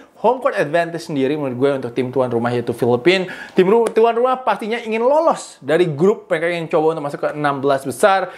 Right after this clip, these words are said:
karena ini merupakan appearance ketiga mereka, uh, di tiga, uh, fiba World Cup terakhir tahun dua ribu sembilan belas, tapi nightmare banget, mereka tidak menang sama sekali. Uh, mereka di posisi tiga puluh dua alias posisi paling bontot, dan juga,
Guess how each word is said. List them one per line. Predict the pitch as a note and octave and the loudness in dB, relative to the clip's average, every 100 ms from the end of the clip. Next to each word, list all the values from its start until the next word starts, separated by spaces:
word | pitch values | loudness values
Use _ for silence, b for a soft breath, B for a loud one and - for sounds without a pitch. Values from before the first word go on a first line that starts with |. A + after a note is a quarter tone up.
| B - | B 0
karena | D#3 F#3+ G3 F#3+ - | 2 4 2 -2 -8
ini | F3 A3+ | -2 0
merupakan | A3 G#3 A3 G3+ | 2 0 0 -4
appearance | - G#3 G3 F#3 | -4 0 0 0
ketiga | F#3 F3+ D#3 D#3 | -6 -2 0 2
mereka, | D3+ C#3 D#3 E3+ - | 0 -2 -2 -2 -2
uh, | C3+ B2+ | 0 0
di | C3 C3 | -2 0
tiga, | C3 C3 | 0 0
uh, | - B2 A#2+ B2 A#2 | -4 -6 -2 0 2
fiba | C#3+ B2+ C3 | 2 2 2
World | B2+ | 0
Cup | C#3 - | -2 -4
terakhir | C3 A#2+ D#3 F#3+ F#3+ B B B | 0 0 4 2 0 B B B
tahun | C3 C#3 | 0 0
dua | C#3 | -2
ribu | C#3 | -2
sembilan | C#3 C3 | -4 -2
belas, | C3+ D#3 D3+ | 2 2 0
tapi | C#3+ C3+ C#3 | -6 -6 -4
nightmare | C3 C3+ C#3+ C#3 C3+ | -4 -6 -2 -2 0
banget, | B2+ B2+ D#3 B2 | 0 0 -4 -4
mereka | A2+ A#2+ | -4 -2
tidak | A#2 A2+ | -4 -4
menang | G#3 A3 | -4 -2
sama | G3 F3 | -2 -4
sekali. | - D3 D3 D#3 F3+ B B - | 0 2 2 0 -4 B B 0
Uh, | B2+ A#2+ | 2 2
mereka | B2+ C3 | 0 -2
di | C3+ | -2
posisi | D3 B2 D3 D#3 D3+ | -2 -2 -2 0 0
tiga | D3 C3+ | 2 0
puluh | C#3+ C3+ | 0 -2
dua | B2+ C3 D3+ | 2 2 2
alias | A#2+ B2+ B2+ | -2 -2 -2
posisi | - B2 - A#2+ | -4 -6 -6 -4
paling | - B2 B2 B2 | 0 2 2 2
bontot, | B2 C3 F3+ E3+ - B B | 0 2 2 2 -2 B B
dan | D3 C3+ | 0 0
juga, | C3+ C3 E3 E3+ | 0 2 2 2